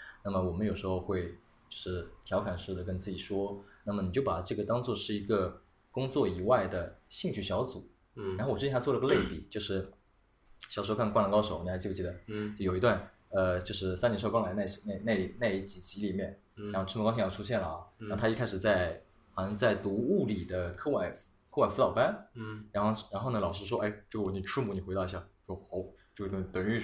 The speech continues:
Speaker 1: 等于什么什么什么什么。”然后，哇，大家说：“你说得好好啊。”啊，下课。“好，我现在去篮球队活-，活动一下。”
Speaker 2: 嗯。
Speaker 1: 那其实就是，就是这样一个东西。对，他还是把他的学业做得蛮好的。
Speaker 2: 嗯。
Speaker 1: 但是篮球对他来说就是一个，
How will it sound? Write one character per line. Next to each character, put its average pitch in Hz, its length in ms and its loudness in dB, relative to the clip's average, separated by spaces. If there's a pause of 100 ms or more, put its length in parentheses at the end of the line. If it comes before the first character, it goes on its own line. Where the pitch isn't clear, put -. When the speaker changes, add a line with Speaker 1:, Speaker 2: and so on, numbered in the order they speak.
(140)
Speaker 1:
等 98 120 0
于 104 80 4
什 101 120 0
么 101 120 2
什 98 100 -2
么 95 100 0
什 92 120 -4
么 92 100 -4
什 92 100 -8
么。” 92 100 -4 (240)
然 - 100 -8
后， - 80 -8
哇， - 340 2
大 127 60 4
家 123 60 4
说 143 140 0
：“你 104 180 -4
说 - 160 -6
得 131 60 0
好 127 140 4
好 104 140 -2
啊。” 101 260 0 (340)
啊， 101 120 -2
下 127 160 4
课。 143 400 4 (600)
“好， - 380 2
我 104 120 2
现 107 100 0
在 104 60 4
去 110 100 0
篮 98 140 2
球 147 100 2
队 143 100 6
活-， 117 420 2 (240)
活 - 140 8
动 254 180 6
一 110 40 0
下。” 92 180 -2 (420)
Speaker 2:
嗯。 101 360 -10
Speaker 1:
那 110 100 -2
其 156 120 -2
实 190 80 0
就 214 140 0
是， 120 120 -6
就 175 180 -2
是 131 80 -4
这 135 100 -2
样 110 100 2
一 - 20 -2
个 92 60 -2
东 92 140 -2
西。 - 140 -8 (480)
对， 92 220 -6
他 175 120 -6
还 147 120 2
是 135 160 4
把 98 120 4
他 113 120 2
的 113 60 6
学 101 240 0
业 95 300 2
做 113 120 0
得 92 100 0
蛮 95 160 0
好 - 200 -2
的。 - 160 -12 (120)
Speaker 2:
嗯。 104 240 0
Speaker 1:
但 - 60 0
是 120 80 0
篮 101 180 4
球 120 140 0
对 120 100 4
他 101 100 2
来 95 80 4
说 98 160 -2
就 107 100 -2
是 98 160 -2
一 98 100 -2
个， 95 260 -2